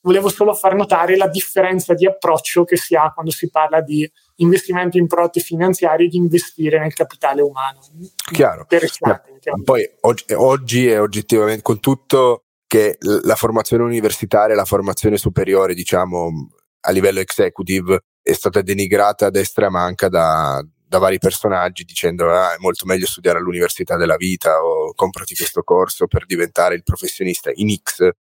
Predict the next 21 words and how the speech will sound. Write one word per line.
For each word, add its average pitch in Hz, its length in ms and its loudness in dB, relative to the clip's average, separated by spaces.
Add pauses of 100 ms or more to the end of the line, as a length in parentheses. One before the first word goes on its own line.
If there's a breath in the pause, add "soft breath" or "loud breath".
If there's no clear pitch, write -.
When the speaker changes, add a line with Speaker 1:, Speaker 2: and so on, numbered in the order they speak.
(140)
Speaker 2:
In 143 180 4
realtà 107 340 2
studi 107 300 -2
alla 98 180 2
mano, 95 460 -2 (380)
eh, 78 260 2
le 110 180 2
persone 98 360 -2
laureate 95 760 2
nel 120 200 2
lungo 117 320 0
termine 104 380 0
guadagnano 101 480 0
mediamente 110 640 0
molto 101 240 -2
di 104 100 -2
più 95 140 0
delle 87 180 -4
persone - 360 -4
non 82 140 -8
laureate. 80 560 0